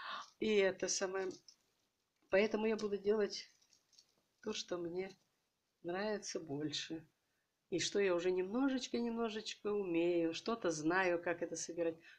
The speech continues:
Но вот такие дела. Я немножко хотела с вами поделиться. Но хочу сказать, что это, это все-таки занимает время.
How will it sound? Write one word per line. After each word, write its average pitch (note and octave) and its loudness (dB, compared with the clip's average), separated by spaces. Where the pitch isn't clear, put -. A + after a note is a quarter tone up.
Но B3+ 2
вот D4 4
такие - 0
дела. D3+ 6
Я G#3 4
немножко E3 2
хотела E3+ 2
с D#3+ -2
вами D#3+ -2
поделиться. D3+ -4
Но G#3 0
хочу A3 4
сказать, A3+ 2
что - 0
это, G3 0
это G3 -2
все-таки - -2
занимает F3+ 0
время. G#3+ 0